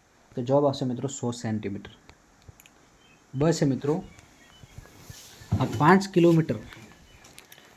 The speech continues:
બરાબર ખાલી જગ્યા મીટર હોય છે. તો મિત્રો આવશે પાંચ હજાર મીટર. શું હોય છે મિત્રો? પાંચ હજાર મીટર હોય છે. ત્યારબાદ પ્રશ્ન નંબર ત્રણ છે,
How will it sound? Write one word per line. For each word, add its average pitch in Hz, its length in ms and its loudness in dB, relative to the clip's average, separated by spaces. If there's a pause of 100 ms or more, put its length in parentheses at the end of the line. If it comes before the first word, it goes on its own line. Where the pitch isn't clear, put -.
બરાબર 165 280 2
ખાલી 156 300 0
જગ્યા 151 320 -2
મીટર 123 220 -4
હોય 110 260 -8
છે. 165 200 -14 (560)
તો 139 80 -4
મિત્રો 135 220 -2
આવશે 143 260 -4 (720)
પાંચ 160 340 2
હજાર 113 260 -6
મીટર. 107 220 -8
શું 156 240 -4
હોય 131 100 0
છે 131 100 -8
મિત્રો? 143 300 -6 (420)
પાંચ 135 240 -4
હજાર 117 500 -8 (520)
મીટર 107 280 -10
હોય 98 140 -14
છે. - 200 -12 (3750)
ત્યારબાદ 139 260 2
પ્રશ્ન 147 220 0
નંબર 147 160 4
ત્રણ 135 200 0
છે, 190 280 -6